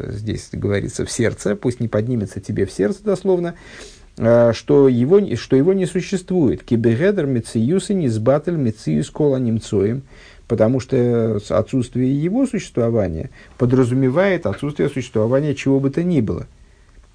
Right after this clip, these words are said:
всех творений, э, всего сущего, вернее. А, велой нишер нимца шиискай мициюсы, и если нет его существования, то тогда, если, если бы, э, там,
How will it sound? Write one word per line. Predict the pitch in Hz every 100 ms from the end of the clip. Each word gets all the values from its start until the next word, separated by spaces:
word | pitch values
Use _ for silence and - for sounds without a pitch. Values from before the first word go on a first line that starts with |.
| _
всех | - 165 170
творений, | 147 107 92 - 117 - _ _ - -
э, | 110 110
всего | - 139 156
сущего, | 139 113 - -
вернее. | 101 107 113 - - - - - _
А, | 113 113 107
велой | 110 123 170 247
нишер | 196 156 214 - 175
нимца | 127 135 180 185 156
шиискай | - 113 117 - 165 170
мициюсы, | 135 120 - 113 113 107 151 160 -
и | 156 139 101 101 110
если | 120 131 - 113
нет | 110 131 123 107
его | 113 120 107
существования, | 107 - 107 151 226 269 202
то | -
тогда, | 117 110 170 110
если, | - 131 135 110
если | 95 120 120 104
бы, | 80 90 92 101 - _ -
э, | - - - - -
там, | -